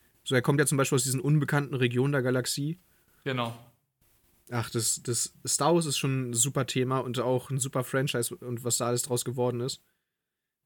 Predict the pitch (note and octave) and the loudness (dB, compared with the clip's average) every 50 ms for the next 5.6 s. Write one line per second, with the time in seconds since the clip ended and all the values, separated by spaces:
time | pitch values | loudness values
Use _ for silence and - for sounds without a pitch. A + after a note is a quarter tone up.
0 | _ _ _ _ - - C#3+ C#3 B2 B2 B2 B2+ - - F3 G#3+ G#3+ - A#3+ - | _ _ _ _ 0 4 6 6 6 6 4 0 0 2 2 2 2 0 -2 -2
1 | - F#3 - C#3 D3+ D#3+ D#3+ D3+ C#3+ - - - - D3 C#3 B2 C3 D3 D3 - | -2 -4 0 2 2 4 4 4 2 2 -2 -10 -10 -8 -6 -4 -4 -4 -4 -4
2 | D#3 D3+ D3 C#3 C3 B2+ B2+ B2+ B2 - B2+ A2+ A#2+ B2 C3 C#3 C#3 - C3+ B2 | -4 -2 0 0 2 0 0 -2 -4 -6 -4 0 2 2 2 2 -2 -4 -6 -4
3 | - C#3+ C#3+ D3 D3 D3 D3 C3+ C3+ C3+ - C3+ B2+ - - - - C3+ C#3 C#3+ | -2 0 0 -2 -2 -4 -6 -6 -6 -6 -6 -6 -8 -10 -10 -8 -6 -4 -2 0
4 | E3+ D#3+ D#3 F3 F#3+ G3 - - - - - _ _ _ _ - D3+ D3+ D3+ D#3 | 0 0 0 -2 -4 -6 -10 -14 -18 -20 -20 _ _ _ _ -6 -4 -2 -2 -2
5 | D#3 D3 - D#3 E3 E3+ E3+ F#3 G3+ G#3+ - - | -2 -4 -6 -6 -6 -6 -6 -8 -8 -10 -10 -14